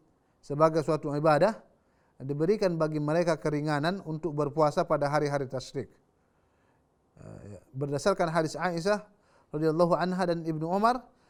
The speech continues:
keduanya berkata, "Lam yurakhas fi ayyamit tasyrik an yasumna illa liman lam yajidil hadi." Tidak diberikan keringanan pada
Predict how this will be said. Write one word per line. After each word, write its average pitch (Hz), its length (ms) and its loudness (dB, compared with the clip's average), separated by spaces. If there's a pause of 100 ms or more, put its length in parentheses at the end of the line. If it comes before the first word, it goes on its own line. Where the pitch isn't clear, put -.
(320)
keduanya 170 400 4
berkata, 180 720 2
"Lam 175 320 4
yurakhas 170 560 2
fi 165 160 -4
ayyamit 170 400 2
tasyrik 196 480 0 (320)
an 160 160 -2
yasumna 196 720 0
illa 180 640 2
liman 165 320 0
lam 170 240 4
yajidil 135 400 -4
hadi." 90 240 -16 (880)
Tidak 208 160 2
diberikan 196 480 4
keringanan 175 640 2 (800)
pada 165 560 8